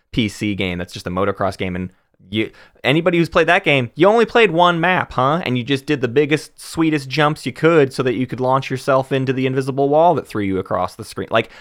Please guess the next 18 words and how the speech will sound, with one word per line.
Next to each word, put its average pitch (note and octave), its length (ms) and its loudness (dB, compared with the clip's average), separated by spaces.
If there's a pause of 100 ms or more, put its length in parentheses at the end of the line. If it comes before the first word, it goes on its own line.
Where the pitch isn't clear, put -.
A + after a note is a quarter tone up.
that's E3+ 200 4
all F3 160 6
I D#3+ 100 6
ever C#3+ 140 2
wanted B2+ 240 0
to A2 60 -10
do G#2+ 340 -2
was, F#2+ 220 -6
like, F#2+ 260 -2 (480)
dumb, A2+ 440 2 (200)
stupid G#2+ 480 -4
stuff G2+ 420 0
in F#2+ 180 -8
car F#2 200 0
games, F2+ 360 -6
and F#2+ 260 -4
I've G2 180 -2
never G2 520 0